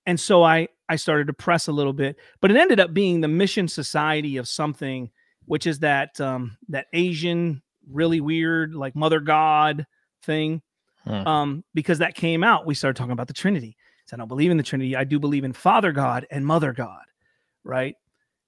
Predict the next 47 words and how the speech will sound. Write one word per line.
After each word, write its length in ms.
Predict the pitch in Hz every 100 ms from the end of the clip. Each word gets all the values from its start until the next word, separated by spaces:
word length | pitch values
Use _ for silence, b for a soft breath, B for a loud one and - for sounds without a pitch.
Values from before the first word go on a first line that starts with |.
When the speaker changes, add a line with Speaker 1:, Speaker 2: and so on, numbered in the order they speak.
| _
Speaker 1:
And 320 | 185 180 180 -
it 80 | 180
just, 340 | 151 226 -
again, 520 | 180 151 185 262 160 156
after 340 | 160 202 220
those 160 | 170 -
conversations 760 | 165 143 - 185 214 143 135
and 160 | 143 143
the 60 |
fact 320 | - 160 156
that 120 | - 151
we 140 | 147
were 60 | 151
gonna 140 | 143
be 80 | 131
talking 260 | - 160
about 160 | 165 135
this, 140 | 135
I 60 | 139
thought 240 | 143 147 151 B B B
it's 160 | 175 175
so 220 | - 240
important. 360 | 208 - 190 143
Now, 80 | 180
we're 60 |
not 120 | 247 - 156
dealing 320 | 151 233 220
specifically 640 | 196 - - 240 233 214 190
with 140 | 175
the 80 | 180
Trinity 340 | - 185 165
tonight. 300 | 160 160 143
We're 80 | 147
gonna 120 | 165
touch 280 | 151 185 -
on 140 | 143 139
that, 220 | 135 143 b b b _
but 200 | 180 175 - _ _ _
this 300 | 202 151 247
is 100 | 349
so 200 | - 302
important. 380 | 240 - 247 143
People 320 | 220 262 311
have 360 | 170 180 196 170
a 120 | 151
wrong 380 | 135 143 180 202
view 400 | 165 175 160